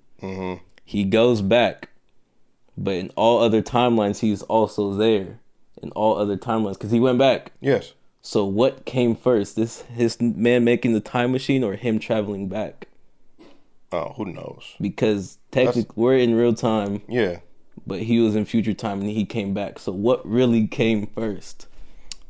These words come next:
Speaker 1: It's a g-, I, I like it.
Speaker 2: <laughs> That's what I'm, so, so I'm saying. You can't, like, this fucks with my head way too much. I don't even
Speaker 1: I
Speaker 2: wanna
Speaker 1: mean,
Speaker 2: think about it.
Speaker 1: but that's when Steven Spielberg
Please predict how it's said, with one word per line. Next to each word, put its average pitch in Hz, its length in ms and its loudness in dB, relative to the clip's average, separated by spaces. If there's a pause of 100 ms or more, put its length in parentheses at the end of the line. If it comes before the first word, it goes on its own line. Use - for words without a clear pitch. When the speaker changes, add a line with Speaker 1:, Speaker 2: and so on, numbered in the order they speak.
(720)
Speaker 1:
It's - 100 -16
a - 40 -14
g-, - 200 -16
I, 90 200 -10
I 95 80 -6
like 92 340 0
it. 101 200 -14
Speaker 2:
<laughs> - 20 -4
That's - 640 2
what 127 160 2
I'm, 120 100 2
so, 117 260 2
so 107 180 -4
I'm 104 80 -8
saying. 113 520 2
You 107 80 -4
can't, 110 320 0
like, 78 240 -10
this 92 180 -10
fucks - 340 0
with 104 100 -6
my 98 160 -8
head 107 240 -6
way 95 220 -4
too 101 220 -4
much. 92 400 -4
I 90 40 -6
don't 98 220 -4
even 104 80 -2
Speaker 1:
I 101 40 -4
Speaker 2:
wanna 123 120 2
Speaker 1:
mean, 131 100 2
Speaker 2:
think - 140 -2
about - 260 -6
it. - 180 -8
Speaker 1:
but 123 160 2
that's 127 200 4
when 117 280 0
Steven 107 340 -4
Spielberg 107 440 0